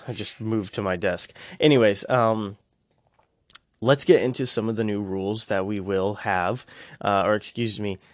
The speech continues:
an update to a, the new league calendar as I wrote on my notes.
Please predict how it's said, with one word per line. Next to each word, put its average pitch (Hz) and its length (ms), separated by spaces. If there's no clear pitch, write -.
an 113 200
update 120 360
to 120 220
a, - 180
the 113 220
new 113 260
league 104 280
calendar 98 520
as 95 160
I 95 40
wrote 98 180
on - 80
my - 140
notes. 98 320